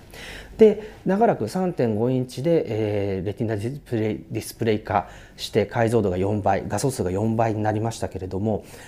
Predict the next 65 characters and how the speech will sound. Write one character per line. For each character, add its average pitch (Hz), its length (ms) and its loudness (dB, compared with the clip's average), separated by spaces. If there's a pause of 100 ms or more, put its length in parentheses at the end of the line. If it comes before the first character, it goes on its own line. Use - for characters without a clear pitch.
(140)
こ 233 60 4
で 214 80 6
画 190 100 4
面 233 160 4
サ 240 120 4
イ - 20 6
ズ 135 80 0
が 101 80 2
で 113 120 2
か 170 120 2
く 196 80 0
な 214 100 2
っ 214 60 -4
た 160 160 -2
の 147 140 0
が 160 180 0 (240)
iPhone 143 600 0 (1200)
five。 147 320 4 (840)
こ 208 100 8
れ 208 60 12
で 196 120 8
ね、 190 260 2
ち - 60 2
ょ 185 40 6
っ - 40 6
と - 80 -2
縦 - 340 2
長 220 220 6
に 202 80 6
な 180 80 6
り 180 80 6
ま 170 80 2
し - 80 -6
た 90 80 -4
よ 92 40 -8
ね。 131 300 0 (320)
え 95 260 -4
ー、 - 60 -20 (340)
え 92 520 -4
ー、 - 40 -6
三 190 200 2
点 120 120 4
五 123 80 6
イ - 20 6
ン - 20 2
チ - 60 -6
か 92 80 0
ら 90 60 2
四 165 200 6
イ 240 40 8
ン 208 60 6
チ - 120 -4
に 87 120 -2
で 95 100 0
か 151 120 4
く 156 80 4
な 131 80 4
り 120 60 4
ま 104 100 0
し - 80 -8
た。 - 80 -16 (800)
で、 127 80 0
さ - 680 0
ら 190 240 6
に、 160 480 6